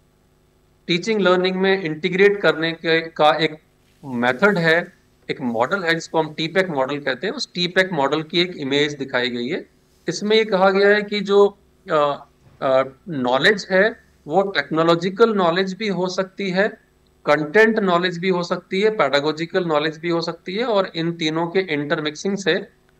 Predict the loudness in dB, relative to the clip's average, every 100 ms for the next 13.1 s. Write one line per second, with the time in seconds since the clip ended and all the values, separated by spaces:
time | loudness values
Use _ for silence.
0 | _ _ 0 2 2 2 2 -2 0 2
1 | 4 2 0 -2 -2 -2 -2 -2 0 0
2 | 0 -2 -2 2 2 0 -2 -2 -2 -2
3 | -8 -4 0 2 0 -4 -2 0 0 -4
4 | -2 -2 -2 -2 -2 0 -2 -4 -4 -4
5 | -2 -2 -2 -2 -4 -10 -6 -2 0 -2
6 | -6 -6 -8 -8 _ _ _ 0 2 2
7 | 0 2 4 4 0 0 0 0 0 -2
8 | -2 0 0 0 -2 -2 -4 -8 _ -20
9 | _ 0 2 2 -2 -4 -10 _ -4 -4
10 | -2 -4 0 2 2 2 -2 -4 -6 -10
11 | _ -20 -20 -2 2 4 4 2 2 -2
12 | 0 0 -2 -2 -2 -2 -2 -4 -2 -6